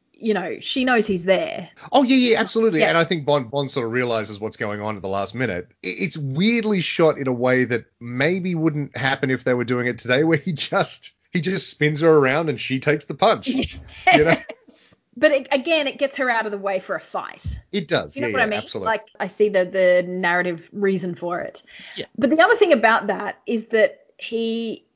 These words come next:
Speaker 1: goes to the bar after the thing and, and looks at his watch just as the oil tanks explode behind him and everyone freaks out. And, of course, he's super chill,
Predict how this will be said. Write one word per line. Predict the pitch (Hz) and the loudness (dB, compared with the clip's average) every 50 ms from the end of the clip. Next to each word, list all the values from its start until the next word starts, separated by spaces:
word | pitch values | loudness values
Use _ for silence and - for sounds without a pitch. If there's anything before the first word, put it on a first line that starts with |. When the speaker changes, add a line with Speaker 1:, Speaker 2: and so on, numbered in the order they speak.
| _ - 214 | _ -14 -6
Speaker 1:
goes | - 233 240 262 302 302 | -4 0 0 0 0 -2
to | - - | -2 -2
the | 262 262 | 0 0
bar | 214 180 196 185 185 180 180 170 151 101 - | 2 4 4 6 6 4 4 0 -2 -2 0
after | - 190 202 202 - 220 | 0 0 0 0 -2 -4
the | 202 196 | -4 -4
thing | 185 - 196 185 175 - | -4 -4 -4 -4 -2 -2
and, | - 180 175 - | -2 -2 -2 -2
and | - 175 175 180 - | -2 -4 -4 -4 0
looks | 202 214 220 - | -2 -2 0 0
at | 233 208 | 0 2
his | 196 190 180 - | 4 4 2 4
watch | 185 185 165 127 - - - - - 190 | 4 4 4 4 4 0 -6 -6 -6 -6
just | 170 214 226 220 208 208 - - | 2 4 4 4 4 2 -2 -4
as | 202 180 180 | -4 -4 -2
the | 185 190 - | -4 -4 -2
oil | 170 175 170 170 | -2 -4 -4 -4
tanks | 175 - 190 139 - - | -6 -8 -10 -10 -10 -12
explode | 175 - - - 190 185 170 175 170 | -14 -16 -12 -8 -6 -6 -6 -6 -8
behind | - - 180 180 170 175 175 | -8 -10 -8 -8 -8 -8 -8
him | 180 185 | -6 -4
and | 185 | -4
everyone | 180 185 190 165 170 | -2 0 0 -2 -2
freaks | - - 175 - - - | -4 -4 -4 -4 -2 -2
out. | 185 175 147 | 0 0 0
And, | - - | -2 -4
of | 180 | -4
course, | - 180 160 - | -4 -4 -2 -2
he's | 190 185 - | -4 -4 -2
super | - 180 175 - | -2 -2 -2 -2
chill, | - - - 156 123 104 - | -4 -2 -2 -2 -2 -2 -8